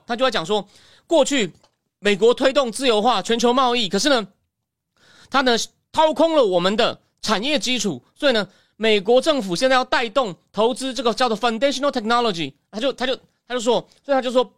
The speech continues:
川普、拜登呢，都一样去悲观。可是呢，再来，他就举出一些我觉得蛮漂亮的数据，就是我说他还是有一定的功力。他就说了嘛，我们跟，我们跟其他强权比呢，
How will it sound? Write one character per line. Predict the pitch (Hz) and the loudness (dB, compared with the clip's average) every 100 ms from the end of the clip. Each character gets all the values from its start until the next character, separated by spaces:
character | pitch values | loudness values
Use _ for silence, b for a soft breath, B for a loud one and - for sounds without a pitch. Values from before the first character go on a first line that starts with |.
| _ | _
川 | 285 302 | -2 0
普、 | |
拜 | 262 247 | 0 0
登 | 247 | 0
呢， | 226 190 b b | -2 -4 b b
都 | - 247 | -2 0
一 | 233 | 0
样 | 240 | 0
去 | 226 | -2
悲 | 254 240 | -2 0
观。 | 220 226 | 0 0
可 | 214 | 2
是 | 277 | 2
呢， | 247 | 2
再 | 285 | 0
来， | 185 | 0
他 | 254 | -2
就 | 240 | -2
举 | 175 | -2
出 | 196 233 | 0 2
一 | |
些 | 220 202 B B - | 2 0 B B -6
我 | |
觉 | 247 | -2
得 | 302 | 0
蛮 | 269 | 0
漂 | 294 302 | 2 2
亮 | 285 | 2
的 | |
数 | 247 285 | 2 0
据， | 262 | 0
就 | 247 | 0
是 | 294 | 2
我 | |
说 | 233 254 | 4 2
他 | 269 | 2
还 | 302 | 2
是 | 269 | 2
有 | 220 | 0
一 | |
定 | 247 | 0
的 | 226 | -2
功 | 226 240 | -2 -2
力。 | 247 151 _ _ _ _ _ _ | -4 -6 _ _ _ _ _ _
他 | - | -4
就 | 202 | -2
说 | 208 | 0
了 | 208 | 0
嘛， | 151 B B B B B - | -2 B B B B B -4
我 | 220 | 0
们 | 254 | 2
跟， | 311 311 | 2 2
我 | 214 | 0
们 | 254 | 0
跟 | 330 | 0
其 | 294 | 0
他 | 294 | 0
强 | 262 247 | 0 0
权 | 240 240 | 0 0
比 | 208 | 0
呢， | 185 196 | 0 0